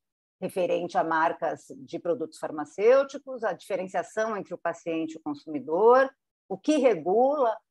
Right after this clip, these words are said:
a propaganda, e aí algumas considerações finais para que a gente possa abrir o debate. Ah, então, ah, eu sei, né, que durante o curso vocês já falaram bastante de patente, de definição de patente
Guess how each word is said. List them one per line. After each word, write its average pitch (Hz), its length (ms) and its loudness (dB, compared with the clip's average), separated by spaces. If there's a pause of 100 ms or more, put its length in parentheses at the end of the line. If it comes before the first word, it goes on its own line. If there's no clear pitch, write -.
a 180 120 -2
propaganda, 240 1000 0
e 320 160 -8
aí 285 220 0
algumas 254 360 -2
considerações 226 680 -4
finais 190 360 -2
para 196 140 -10
que 190 100 -8
a 180 60 -6
gente 185 260 -12
possa 175 280 0
abrir 165 220 -2
o - 20 -8
debate. - 680 -6 (440)
Ah, 175 600 4
então, 311 440 2
ah, 196 440 2 (120)
eu 190 140 -4
sei, 214 400 4
né, 202 260 2
que 196 160 -6
durante 185 680 -2 (560)
o 196 80 -4
curso 185 460 0
vocês 160 260 -6
já 165 120 -2
falaram 165 320 2
bastante 175 500 -4
de 127 180 -16
patente, 160 520 -8
de 131 100 -10
definição 147 520 -6
de - 80 -12
patente 156 640 -8